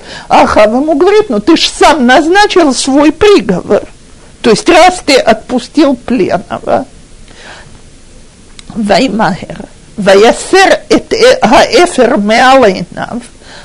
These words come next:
вайокер мелех Исраэл кимин вииму, вайомер элав,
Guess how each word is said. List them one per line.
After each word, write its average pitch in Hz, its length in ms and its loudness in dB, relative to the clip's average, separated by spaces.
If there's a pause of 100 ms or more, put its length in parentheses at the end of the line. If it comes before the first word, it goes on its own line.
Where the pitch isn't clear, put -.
вайокер 277 1200 2
мелех 220 400 2
Исраэл 233 640 2
кимин 214 440 -4
вииму, 202 600 -4 (720)
вайомер 226 640 2 (140)
элав, 190 360 0